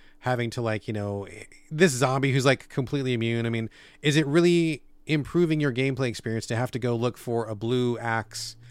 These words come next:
to hit the red zombie? Or could you just, you know, minimal damage, but, but you're still doing damage, right? Like,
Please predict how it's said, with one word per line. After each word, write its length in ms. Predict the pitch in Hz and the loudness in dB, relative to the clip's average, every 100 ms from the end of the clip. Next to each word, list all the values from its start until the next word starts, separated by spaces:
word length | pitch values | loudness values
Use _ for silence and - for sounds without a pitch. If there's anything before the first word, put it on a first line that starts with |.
| - - - | -20 -20 -12
to 120 | - 135 | -2 0
hit 160 | 139 | 0
the 60 | 120 | 0
red 180 | 123 104 | -2 -2
zombie? 440 | 117 127 113 107 | -2 -2 -2 -4
Or 260 | 107 139 143 | 0 0 0
could 200 | - 160 | -2 -2
you 60 | |
just, 260 | 151 151 - - | 0 -2 -4 -6
you 120 | 175 | -4
know, 140 | 104 | -4
minimal 360 | 107 131 147 135 | -2 0 0 0
damage, 540 | 123 143 117 110 - - - _ - | 0 0 -2 -4 -10 -16 -20 _ -14
but, 840 | 123 110 131 117 110 113 120 123 | -6 0 2 4 0 -4 -10 0
but 160 | 143 156 | 2 4
you're 120 | 160 | 2
still 180 | - 165 | 4 4
doing 220 | 151 123 | 4 2
damage, 400 | 127 123 98 92 | 2 0 -2 -4
right? 220 | 104 110 | -2 0
Like, 220 | 127 127 | 2 0